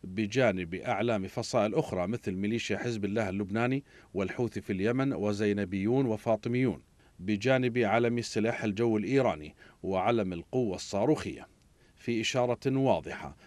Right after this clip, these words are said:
على تبعية هذه الفصائل والميليشيات للحرس الثوري الإيراني. مصادر مطلعة نقلت عن مسؤول من هيئة ميليشيا الحشد في العراق أكد فيها أن الهيئة باتت مجرد جهة إدارية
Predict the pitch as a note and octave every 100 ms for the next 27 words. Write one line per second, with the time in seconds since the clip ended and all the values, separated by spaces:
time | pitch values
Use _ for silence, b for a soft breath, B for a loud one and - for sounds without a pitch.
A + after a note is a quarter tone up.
0 | - G#2 G#2+ A#2+ A2 A2 A2 E2+ - A#2
1 | A2+ G#2+ G#2 A#2 - G2+ D2 C#2 A2+ B2
2 | B2 A#2 - B2+ B2 - G2 G2 F2+ A#2
3 | G#2+ - A2+ - F#2+ A2+ B2+ D3 D#2 B1+
4 | - _ _ - G2+ - C#3 B2 A2+ G2+
5 | A#2+ - A2+ A#2 C3+ A2+ B2 B2 B2+ -
6 | G2+ G#2 A2 - G#2 A#2 C3 D3 G2+ E2+
7 | A2+ A2 A#2 - G#2 A#2 A#2 G2+ - C#3
8 | - - A2+ A#2 D2 - - D3 C3+ -
9 | G#2 D2+ - B B _ A#2+ A#2 A2 G2
10 | C3 G#2 E2 F2+ A#2+ - C3 A2 G#2 A#2+
11 | G#2+ F2+ F#2 C#3+ C3 G#2+ G#2 G2+ C3+ B2+
12 | B2+ B2+ B2+